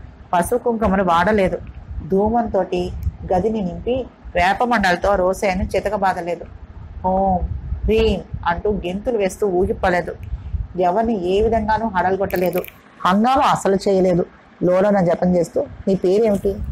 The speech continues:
అన్నాడు. "జగ్గు." "జగ్గు, అమాయకుడిని హింసించక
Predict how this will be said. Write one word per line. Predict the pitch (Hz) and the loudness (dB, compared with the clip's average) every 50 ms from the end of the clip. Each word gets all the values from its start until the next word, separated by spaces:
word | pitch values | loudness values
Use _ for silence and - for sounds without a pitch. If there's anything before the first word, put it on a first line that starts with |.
| - - | -4 -4
అన్నాడు. | 170 175 170 156 - - - - - - 156 | -2 0 -2 -2 -2 -8 -14 -18 -14 -14 -4
"జగ్గు." | 147 170 165 160 151 160 165 - - - - - - - - - - - - - - - - - - - - - - - - - - - - | -2 -2 -2 0 0 -2 -4 -4 -10 -14 -12 -12 -12 -10 -10 -12 -12 -12 -14 -16 -16 -16 -16 -16 -18 -20 -20 -20 -20 -20 -20 -20 -18 -14 -10
"జగ్గు, | 147 147 175 165 156 175 208 262 359 403 - - - - - - - - - - | -2 -2 0 0 2 2 0 0 0 -2 -8 -16 -20 -20 -20 -20 -20 -14 -4 0
అమాయకుడిని | 180 190 202 240 262 262 262 262 220 190 190 | 0 2 2 2 2 2 2 0 -2 -2 -2
హింసించక | 214 220 196 170 175 190 190 185 - - | -4 -4 -6 -6 -6 -10 -8 -8 -8 -2